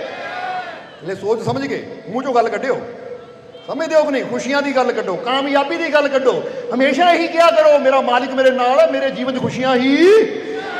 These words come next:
ਮੇਰਾ ਮਾਲਿਕ ਮੇਰੇ ਨਾਲ ਹੈ, ਮੈਂ ਬਹੁਤ ਅੱਛੀ ਜ਼ਿੰਦਗੀ ਜੀ ਰਿਹਾ ਹਾਂ, ਤੰਦਰੁਸਤੀ ਭਰੀ ਜ਼ਿੰਦਗੀ ਜੀ ਰਿਹਾ ਹਾਂ।" ਕੋਈ ਸਿਹਤ ਬਾਰੇ ਪੁੱਛੋ ਤਾਂ ਕਹੋ, "ਮੇਰੀ ਸਿਹਤ ਬਹੁਤ,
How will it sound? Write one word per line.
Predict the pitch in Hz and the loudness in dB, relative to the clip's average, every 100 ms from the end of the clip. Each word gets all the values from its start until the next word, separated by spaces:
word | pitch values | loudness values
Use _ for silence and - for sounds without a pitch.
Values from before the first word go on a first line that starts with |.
| - - - - | -6 -6 -6 0
ਮੇਰਾ | 254 294 | 4 4
ਮਾਲਿਕ | 277 339 392 381 | 4 4 2 0
ਮੇਰੇ | 349 339 | 0 0
ਨਾਲ | 320 302 339 | 2 2 4
ਹੈ, | 370 | 4
ਮੈਂ | 370 | 2
ਬਹੁਤ | 359 294 330 339 320 | 4 6 4 2 0
ਅੱਛੀ | - - 403 | 0 2 2
ਜ਼ਿੰਦਗੀ | 359 403 440 415 | 4 2 4 4
ਜੀ | 330 320 | 2 0
ਰਿਹਾ | 277 247 | -2 -2
ਹਾਂ, | 202 170 | -2 -2
ਤੰਦਰੁਸਤੀ | - 320 349 392 - 440 | -2 0 2 0 4 2
ਭਰੀ | 330 320 | 4 0
ਜ਼ਿੰਦਗੀ | 294 285 285 277 | -2 -6 -4 -4
ਜੀ | 254 247 | -4 -4
ਰਿਹਾ | 233 | -4
ਹਾਂ।" | 202 180 143 - - | -4 -6 -8 -12 -4
ਕੋਈ | 339 | -2
ਸਿਹਤ | 302 392 427 403 | 0 0 2 4
ਬਾਰੇ | 359 349 | 4 4
ਪੁੱਛੋ | 330 311 | -2 -2
ਤਾਂ | 320 | 0
ਕਹੋ, | 302 330 | 4 4
"ਮੇਰੀ | 311 302 | 2 -4
ਸਿਹਤ | 285 - 269 262 | -6 -2 0 2
ਬਹੁਤ, | 240 247 | 4 4